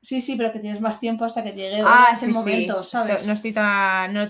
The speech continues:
Speaker 2: no lo tengo tanto, tan cerca
Speaker 1: Claro,
Speaker 2: como
Speaker 1: que no
Speaker 2: tú.
Speaker 1: estoy agobiada, ¿sabes? Que no.
Speaker 2: Me alegro.
Speaker 1: Porque he descubierto que este mundo capitalista,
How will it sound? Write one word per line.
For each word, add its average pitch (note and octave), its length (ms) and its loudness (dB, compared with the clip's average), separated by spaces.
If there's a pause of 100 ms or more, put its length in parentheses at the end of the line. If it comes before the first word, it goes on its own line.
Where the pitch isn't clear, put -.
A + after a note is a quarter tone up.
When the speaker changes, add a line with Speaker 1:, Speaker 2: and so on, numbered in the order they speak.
Speaker 2:
no G#3 160 -2
lo G#3+ 180 -4
tengo G#3+ 240 -4
tanto, F#3+ 640 -6
tan F#3+ 300 -10
cerca G#3 220 -8
Speaker 1:
Claro, G#3+ 160 0
Speaker 2:
como G#3+ 100 -4
Speaker 1:
que G#3+ 60 -8
no G#3+ 60 -6
Speaker 2:
tú. - 40 -16
Speaker 1:
estoy G3 140 -10
agobiada, F3+ 540 -12 (100)
¿sabes? - 360 -18
Que D#3+ 160 -18
no. E3 180 -20
Speaker 2:
Me D#3+ 120 -20
alegro. D3+ 240 -20 (260)
Speaker 1:
Porque D#4 400 0
he B3+ 60 -8
descubierto A#3+ 480 -12
que A3 80 -14
este A3 160 -14
mundo A3+ 200 -6
capitalista, G#3 720 -10